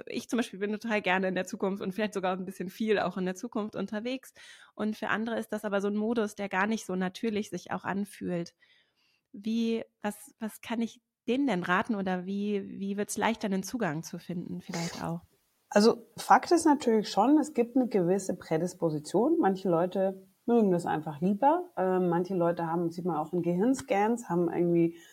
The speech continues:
Speaker 2: stärkere Fähigkeit, äh, zur Vorstellungskraft. Und das ist ein ganz wichtiges Element, Stichwort Vergangenheit. Wenn man nämlich keine Vorstellung, also wenn man die Zukunft sich vorstellt als ein Gericht, was man jetzt zusammenkocht, ja, da macht man natürlich Vergangenheit rein, aber es muss auch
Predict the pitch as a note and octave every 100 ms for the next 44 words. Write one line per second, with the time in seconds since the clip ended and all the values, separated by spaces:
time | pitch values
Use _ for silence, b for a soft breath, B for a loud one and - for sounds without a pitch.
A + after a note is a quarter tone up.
0 | B - E3 F3 F#3+ F#3 E3+ F3+ F3+ -
1 | E3 E3+ - - - D#3+ D3+ - - E3+
2 | - G#3+ - B3+ C#4 C4+ - B3 D4 F#3+
3 | E3 F3 D#3+ D#3 F#3 G3 G#3+ G3+ F#3 F#3
4 | - E3+ D#3+ G3+ B3+ - F#3 F#3 F3 F3
5 | b b b - E3 D3+ A#3 A#3+ A3 F#3+
6 | F#3+ F#3+ F#3 - C4 D4+ D4+ F#3+ F#3 F3+
7 | B B E3+ - _ _ - G#3 G3+ F#3
8 | C#4 D#4 C#4+ - - G#3+ A3 F3 - E3+
9 | E3 G#3 A#3 - - E3+ F3 D#3+ E3 -
10 | - F#3 F#3 - C3 - - C#3+ G3+ E3+
11 | G3+ - A#3+ F#3+ - G#3+ - E3+ C3+ F#3
12 | G3 G3 - D#3 E3+ E3 F3 - - F#3
13 | A#3+ - - F#3+ G3